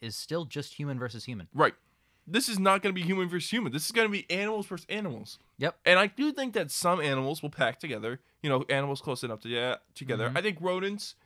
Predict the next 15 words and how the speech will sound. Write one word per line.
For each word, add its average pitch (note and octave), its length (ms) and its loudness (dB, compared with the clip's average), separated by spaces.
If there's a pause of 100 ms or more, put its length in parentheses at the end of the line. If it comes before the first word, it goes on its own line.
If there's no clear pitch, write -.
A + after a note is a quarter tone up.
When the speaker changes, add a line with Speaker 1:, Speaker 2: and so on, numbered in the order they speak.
(140)
Speaker 2:
they'll F3+ 120 4
stick E3 280 -6
together. D3 460 -4 (260)
Speaker 1:
Mm-hmm. B2+ 340 -4
Speaker 2:
I C3+ 100 0
think B2+ 420 -6 (120)
lizards, D3 720 0 (220)
Speaker 1:
Yep. A#2+ 280 -8
Speaker 2:
those D#3+ 220 0
lizards D#3 340 0
are C3+ 40 -12
gonna C3+ 260 -2 (260)
pack F3 280 -6
in D#3+ 120 -2
together. C3+ 420 -4